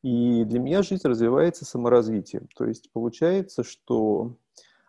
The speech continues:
а, возникают некие идеи внутри сна.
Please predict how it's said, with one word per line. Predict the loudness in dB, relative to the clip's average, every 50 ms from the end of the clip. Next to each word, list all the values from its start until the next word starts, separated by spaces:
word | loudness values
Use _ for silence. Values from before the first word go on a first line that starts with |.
| _ _
а, | -4 -4 -2 -2 -2 0 -2 -2 -4
возникают | -2 -2 -2 -2 0 -2 0 2 2 2 2 0
некие | -4 -4 -4 -4 -2 -2 -2
идеи | 0 0 0 2 2 2 0 -2 -6 -10 _ _ _ _ _ _ _ _ _ -4
внутри | -4 -4 -2 -2 -2 -2 -4
сна. | -4 -6 -6 -6 -6 -6 -8